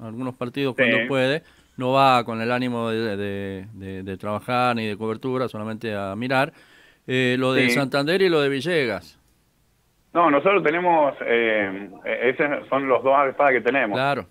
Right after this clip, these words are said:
Speaker 2: En realidad tenemos un plantel, eh, de muy buenos jugadores, con muy buen pie,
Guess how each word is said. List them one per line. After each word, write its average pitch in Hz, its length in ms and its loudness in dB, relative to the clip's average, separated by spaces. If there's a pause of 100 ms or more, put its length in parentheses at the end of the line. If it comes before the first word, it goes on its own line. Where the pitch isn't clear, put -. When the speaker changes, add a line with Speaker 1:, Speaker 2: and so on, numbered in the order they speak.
(220)
Speaker 2:
En 104 160 -4
realidad 131 360 4
tenemos 143 320 0
un 143 100 -2
plantel, 131 560 0 (480)
eh, 110 420 2
de 107 120 2
muy 151 220 4
buenos 165 260 4
jugadores, 165 440 4
con 120 140 0
muy 170 200 4
buen 156 260 6
pie, 165 400 4